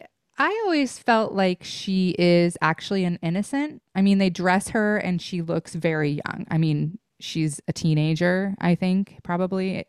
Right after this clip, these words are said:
And she clearly, you know, she's being raped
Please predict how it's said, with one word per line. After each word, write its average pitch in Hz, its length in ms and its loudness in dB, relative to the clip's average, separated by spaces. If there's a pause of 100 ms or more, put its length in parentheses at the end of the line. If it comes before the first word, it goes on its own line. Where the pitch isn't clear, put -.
And 156 560 0 (560)
she 165 840 -4 (340)
clearly, 170 640 0 (680)
you 214 120 0
know, 147 280 -2 (500)
she's - 280 -6
being 165 220 -2
raped 143 580 -8